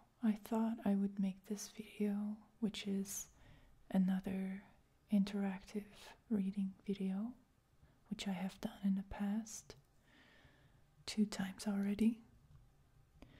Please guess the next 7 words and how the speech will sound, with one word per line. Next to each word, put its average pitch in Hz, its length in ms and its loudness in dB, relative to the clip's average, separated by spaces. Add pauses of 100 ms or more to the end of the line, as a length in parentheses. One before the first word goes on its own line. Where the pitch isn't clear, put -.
(1400)
Um, 196 480 -2 (880)
and 196 720 0 (1800)
so 196 560 0 (800)
what 220 220 0
we 202 80 4
have 214 340 2
here 196 520 0